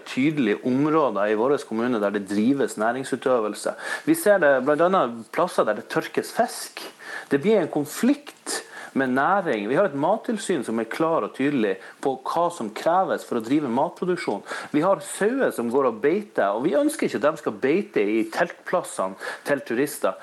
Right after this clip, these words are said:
Og da ville det kunne vært veldig interessant å la det lokale selvstyret få lov å si noe om hvordan områder skal være avsatt for å benytte seg av allemannsretten, og hvordan områder skal være avsatt for an-, til andre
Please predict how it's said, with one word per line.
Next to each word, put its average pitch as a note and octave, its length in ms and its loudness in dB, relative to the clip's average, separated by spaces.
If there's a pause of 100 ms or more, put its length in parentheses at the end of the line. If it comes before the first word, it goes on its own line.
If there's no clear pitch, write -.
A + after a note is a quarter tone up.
(260)
Og D3+ 80 -4
da A#3 100 4
ville D#4 160 2
det - 60 -6
kunne C#3+ 160 0
vært C3+ 180 -2
veldig G#3 280 0
interessant B2+ 520 -4
å G#2+ 80 0
la C3 80 2 (200)
det B2 120 -2
lokale D#3 560 0
selvstyret D#3+ 640 0
få A3 100 0
lov C#4 200 2
å - 40 -2
si G#3 240 -2
noe D3 140 0 (100)
om C3 60 -4 (240)
hvordan A3+ 400 0 (160)
områder A3 480 2
skal C3+ 160 2
være B2+ 240 2
avsatt F#3+ 500 0
for A2+ 140 0
å - 20 2
benytte C3 480 0
seg G#2+ 140 0
av A2+ 160 2
allemannsretten, E3 500 -4
og - 80 -10
hvordan G3 300 0
områder G3+ 400 2
skal A#2+ 160 2
være - 100 -2 (140)
avsatt F#3+ 400 -2
for - 160 -8
an-, F3+ 160 -4
til D3 160 0
andre G3+ 260 0